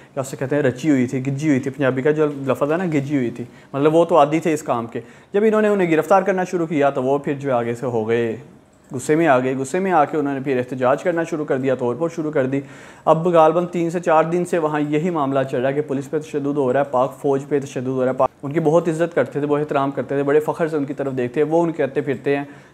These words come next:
"जाएँ भैया, आप चले जाएँ, आप जाके अपनी छावनियों में बैठे, हम अपने मामला देख लेंगे।" अब आज़ाद कश्मीर की पुलिस वहाँ क्या करे,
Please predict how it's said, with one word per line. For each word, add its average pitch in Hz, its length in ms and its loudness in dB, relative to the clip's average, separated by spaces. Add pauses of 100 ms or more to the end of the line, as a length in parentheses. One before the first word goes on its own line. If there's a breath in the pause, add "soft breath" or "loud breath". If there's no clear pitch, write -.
(120)
"जाएँ 143 220 4
भैया, 143 220 4
आप 131 100 0
चले 131 200 -2
जाएँ, 139 120 -4
आप 143 120 -2
जाके 127 260 0
अपनी 127 160 -6
छावनियों 127 360 -2
में 151 240 -2
बैठे, 139 280 4
हम 143 140 -4
अपने 131 200 -6
मामला 120 360 -2
देख 110 320 -6
लेंगे।" 107 180 -14 (320 loud breath)
अब 147 40 -4
आज़ाद 151 240 6
कश्मीर 156 300 -2
की 156 60 -6
पुलिस 147 280 -4
वहाँ 135 200 -4
क्या 151 180 2
करे, 147 280 0